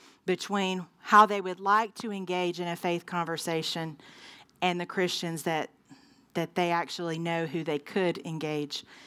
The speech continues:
in that with. Nearly all non-Christians and lapsed Christians have a friend or family member who practices and prioritizes Christianity,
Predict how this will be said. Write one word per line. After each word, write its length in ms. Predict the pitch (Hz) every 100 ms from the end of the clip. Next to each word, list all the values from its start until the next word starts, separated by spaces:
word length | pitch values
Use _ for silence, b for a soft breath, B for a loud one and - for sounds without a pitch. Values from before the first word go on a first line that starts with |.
| B B B _ _ _
in 160 | 170 160
that 200 | 156 -
with. 380 | 156 151 147 - _ B B B B
Nearly 380 | 208 226 220
all 320 | 202 208 226 254
non-Christians 960 | 262 262 285 - 247 - - 214 202
and 240 | 220 190 180
lapsed 480 | 180 196 - -
Christians 720 | - 233 208 - 165 165 - - B B
have 280 | - 226 262
a 80 | 294
friend 360 | - 233 220
or 80 | 202
family 400 | 190 202 220 254
member 460 | 196 185 180 202 220 B B
who 100 | 233
practices 840 | - 214 208 - 240 - 233 220
and 160 | 214 196
prioritizes 960 | 214 208 196 220 233 214 202 190 190
Christianity, 880 | - 202 - 202 185 208 196 175 180